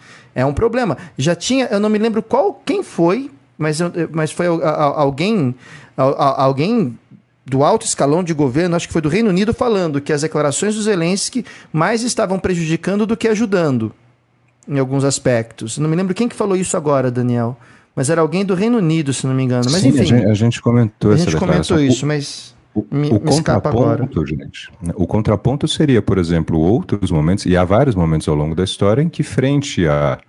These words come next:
Speaker 2: poderes militares muito maiores, as lideranças simplesmente disseram, "Eu não vou chamar o povo pra uma guerra dessa porque vai ser um banho de sangue." Isso aconteceu na América Latina em vários momentos, isso aconteceu na Europa em vários momentos.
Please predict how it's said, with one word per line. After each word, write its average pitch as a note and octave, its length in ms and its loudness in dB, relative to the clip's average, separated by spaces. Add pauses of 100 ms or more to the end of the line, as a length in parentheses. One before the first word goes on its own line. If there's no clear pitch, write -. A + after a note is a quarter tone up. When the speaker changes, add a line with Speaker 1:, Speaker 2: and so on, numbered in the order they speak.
(540)
Speaker 2:
poderes D#2+ 400 0
militares D#2+ 500 0
muito E2+ 260 -6
maiores, B2 640 2 (840)
as E3+ 160 2
lideranças A2 840 0
simplesmente B2+ 540 -2
disseram, F#2 280 2
"Eu F#2+ 40 4
não A#2 180 4
vou A2 320 2
chamar E2 420 0
o D2+ 100 0
povo D2+ 340 -2
pra E2 140 0
uma E2 120 2
guerra E2+ 240 0
dessa F#2+ 240 0
porque - 140 -6
vai B2 140 2
ser - 120 -2
um B2 80 4
banho B2 220 4
de B2+ 80 -4
sangue." B2 240 2
Isso - 140 -2
aconteceu C3+ 440 -2
na C#3 80 0
América G2 300 2
Latina A2 380 0
em E2 40 -2
vários D2 280 -2
momentos, D2+ 380 -2
isso - 100 -6
aconteceu E2 280 -6
na A2 100 0
Europa F#2+ 380 2
em A2+ 60 2
vários G2+ 260 2
momentos. D#2 480 0